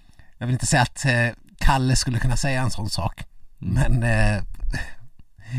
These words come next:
Speaker 1: jag säger inte att det är helt, jag håller inte för helt osannolikt heller.
Speaker 2: Mm. Men, eh, okej, om vi säger så här. Tror du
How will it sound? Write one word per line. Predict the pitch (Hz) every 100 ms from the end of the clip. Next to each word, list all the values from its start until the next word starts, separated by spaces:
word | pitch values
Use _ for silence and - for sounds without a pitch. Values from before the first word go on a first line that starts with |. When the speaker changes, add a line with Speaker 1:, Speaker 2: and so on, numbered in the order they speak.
| 123 107
Speaker 1:
jag | 110
säger | 143
inte | 131
att | 131
det |
är | 131
helt, | 135 127 -
jag | 127
håller | 156 156
inte | 147 -
för | 143 156
helt | 139 170 151 -
osannolikt | 151 139 147 147 139 180
heller. | 143 92 - -
Speaker 2:
Mm. | 95 92 95 - - - - - - -
Men, | 107 123 127 127
eh, | 127 120 -
okej, | 127 - 78 -
om | 120 123
vi | 123
säger | 123 127 131
så | 131
här. | 101 127 - - 127
Tror | 139 160 139
du | 120 117